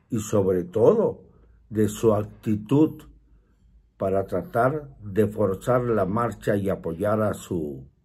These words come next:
corcholata, que luego se convirtió en marioneta y ahora está a punto, pero no es todavía presidenta electa de nuestro país. Creo que debemos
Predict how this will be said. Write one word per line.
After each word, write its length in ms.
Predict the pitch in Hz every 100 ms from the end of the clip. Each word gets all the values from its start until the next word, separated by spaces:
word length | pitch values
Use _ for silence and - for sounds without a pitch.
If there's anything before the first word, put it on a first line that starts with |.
| _
corcholata, 880 | 95 85 - 78 90 107 107 113 104
que 120 | 104
luego 320 | 78 90 90
se 120 | 90 73
convirtió 440 | 76 78 71 92
en 100 | 85
marioneta 680 | 80 73 80 110 104 113 120 - _ _ _ _ _
y 120 | 92
ahora 360 | 87 95 107 104
está 280 | 90 - 98
a 80 | -
punto, 540 | 123 180 175 135 - _ _ _ _ _ -
pero 220 | 82 76
no 240 | 95 98
es 240 | 92 135 -
todavía 600 | 107 95 80 101 139 147 _ _ _ _ _
presidenta 680 | 98 - 90 95 98 - 82
electa 640 | 95 98 - - - - - _ _ _ _ _ _ _
de 240 | 85 85 92
nuestro 480 | 92 98 95 90 -
país. 400 | 58 58 - - - _ _ _ _ _ _ _ _ _
Creo 640 | - 101 117 170 175 - - _ _ _ _ _
que 120 | -
debemos 720 | 101 87 117 147 - - -